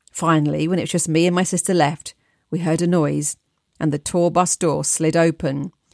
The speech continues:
A security guard stepped out, followed by Charlie from Busted. My sister, thirty-five years old, remember, shrieked with joy, ran to him and threw her arms around his waist, literally <laughs> crying tears of joy.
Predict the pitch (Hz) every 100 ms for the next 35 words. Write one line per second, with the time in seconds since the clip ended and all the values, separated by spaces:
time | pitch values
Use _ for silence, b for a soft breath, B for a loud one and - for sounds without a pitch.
0 | b b b b - 180 - 196 208 220
1 | 208 147 - 208 196 - 233 147 - 202
2 | 202 214 214 220 160 147 180 175 _ _
3 | _ - 226 156 147 147 147 160 147 175
4 | 180 - 175 151 - _ _ _ _ b
5 | b 220 226 381 330 - 151 - _ -
6 | 190 175 - 175 - 170 160 165 160 156
7 | 180 190 160 151 156 156 156 165 _ -
8 | - 220 269 269 - 294 - 180 139 151
9 | b b b 170 220 285 262 202 160 160
10 | 160 b b 175 156 - 233 277 294 277
11 | 220 160 151 170 180 208 226 240 220 208
12 | 160 - 220 370 349 381 285 294 - 294
13 | 254 214 170 208 - 233 220 190 208 202
14 | 233 214 170 165